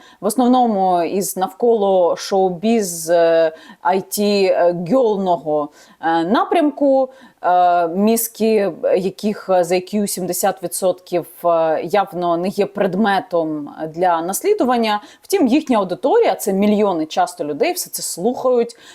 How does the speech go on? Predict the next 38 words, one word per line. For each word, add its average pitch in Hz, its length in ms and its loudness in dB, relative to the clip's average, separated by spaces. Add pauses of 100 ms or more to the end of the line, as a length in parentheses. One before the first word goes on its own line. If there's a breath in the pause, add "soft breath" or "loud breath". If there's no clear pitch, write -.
(120)
а, 170 240 0
сприймають 202 840 -2
як, 165 400 -4
е, 160 140 0 (300)
реальність. 190 720 2
Ну 190 60 -2
що, 175 160 -2
непогано, 285 460 0
щоб - 220 -8
мир 151 200 -6
був? 117 140 -16 (240)
Непогано. 220 760 0 (220 loud breath)
Але 392 260 2
там 330 260 0
вже 269 140 0
на 247 100 4
яких 262 300 -2
умовах 233 720 2
і 185 260 -2
що 240 220 -2
пропонує 190 760 0 (380 loud breath)
агресор, 254 840 0
і 214 60 0
взагалі 226 460 2
чи - 180 -4
нормально 240 460 2
спілкуватися 233 800 -2
з - 40 -10
терористами, 185 640 -2
впевнена, 277 460 0
що 214 140 -10
вся 269 200 -2
ця 208 140 -2
аус-, 190 240 -8
аудиторія 185 500 0
просто 220 400 -2
не 196 220 0
втямки. 196 680 -6